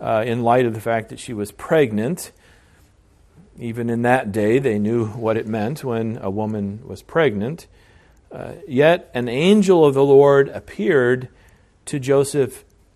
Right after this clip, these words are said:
in a dream, saying, "Joseph, son of David, do not fear to take Mary as your wife, for what is conceived in her is from the Holy Spirit." The translation is,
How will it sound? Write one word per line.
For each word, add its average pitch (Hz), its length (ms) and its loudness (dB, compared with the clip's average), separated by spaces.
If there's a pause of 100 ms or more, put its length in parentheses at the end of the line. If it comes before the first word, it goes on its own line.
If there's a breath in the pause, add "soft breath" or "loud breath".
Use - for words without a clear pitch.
(120)
in 170 160 -2
a 160 80 -2
dream, 143 600 -2 (1080 soft breath)
saying, 143 400 -2
"Joseph, 170 440 2
son 160 240 -2
of 135 120 -2
David, 120 340 0
do 123 120 -8
not 160 340 -2
fear 139 260 -2
to 135 160 -8
take 131 340 -6
Mary 131 360 -4
as 123 200 -8
your 117 120 -6
wife, 107 280 -4
for 110 240 -6
what 160 300 0
is 156 220 -4
conceived 135 580 -8
in 117 140 -10
her 107 400 -6 (500 soft breath)
is 107 200 -10
from 101 520 -6 (100)
the 92 160 -14
Holy 98 300 -14
Spirit." 110 560 -10 (1400 soft breath)
The - 60 -20
translation 127 920 -2
is, 113 540 -10